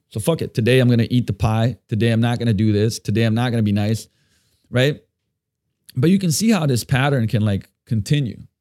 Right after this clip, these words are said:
Man, and I've seen, I mean, this is, like, this is literally, like, "I'll start tomorrow" is is, is death. <laughs> Because, you know, I always say, man, like, yesterday you said you'll start tomorrow,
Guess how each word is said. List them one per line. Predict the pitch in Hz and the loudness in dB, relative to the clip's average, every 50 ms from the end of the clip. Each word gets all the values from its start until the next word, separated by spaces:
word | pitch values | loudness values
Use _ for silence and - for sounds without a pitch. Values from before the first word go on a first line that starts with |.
| _ _ _ _ _ _ | _ _ _ _ _ _
Man, | - 123 127 123 117 | -8 -6 -4 -2 -2
and | 113 123 | -2 -2
I've | 139 165 131 | -2 -2 -2
seen, | - - | -2 -2
I | 117 | 0
mean, | 120 123 123 | 0 0 2
this | 156 151 - | 0 0 0
is, | 131 104 92 95 - - | -2 -2 -2 -4 -4 -6
like, | 92 90 90 85 - | -6 -6 -6 -6 -4
this | - - 143 - 127 | -2 -2 -2 0 -2
is | 117 101 101 | -2 0 0
literally, | 117 123 127 143 151 143 131 123 117 107 | 0 2 2 4 2 2 2 0 0 0
like, | 95 104 107 98 - | 0 0 -2 -2 -2
"I'll | 113 147 160 | -2 -2 -2
start | - - - 151 131 120 - | 0 0 0 0 0 0 0
tomorrow" | - 120 120 123 120 117 110 104 101 98 92 98 - _ _ _ _ _ _ _ _ - | 0 0 0 0 0 0 0 0 0 0 -2 -4 -6 _ _ _ _ _ _ _ _ -4
is | 110 107 107 107 101 98 98 90 87 95 117 - _ _ _ - | 0 0 2 2 2 0 0 -2 -4 -6 -8 -12 _ _ _ -6
is, | 87 98 92 95 90 87 87 - - _ - | -4 -2 -2 -2 -4 -4 -6 -10 -12 _ -6
is | 101 101 95 92 | -4 -4 -2 -2
death. | 95 110 90 - - 90 - _ - 98 - 160 | -2 -2 -4 -4 -8 -12 -16 _ -14 -8 -4 -2
<laughs> | 147 110 - - _ _ _ _ _ _ _ | -2 -2 -4 -8 _ _ _ _ _ _ _
Because, | - 123 - - 131 120 120 110 101 101 92 - _ _ _ _ - | -6 -2 0 2 2 2 2 2 0 -2 -6 -10 _ _ _ _ -4
you | 127 123 | -2 0
know, | 113 | 0
I | 117 | 2
always | 123 131 135 - | 2 2 0 0
say, | - 131 120 | 0 0 0
man, | 113 107 101 | 0 0 0
like, | 107 95 92 | -2 0 0
yesterday | 113 131 143 139 - 123 113 107 | 2 2 0 0 0 0 0 0
you | 107 104 | 0 0
said | 95 - 113 101 92 | -2 -2 -2 -2 0
you'll | 95 98 95 | 0 -2 -2
start | - - - 95 78 69 - | -2 -4 -6 -6 -6 -6 -6
tomorrow, | 95 95 101 87 71 57 - | -4 -4 -2 -2 -4 -6 -10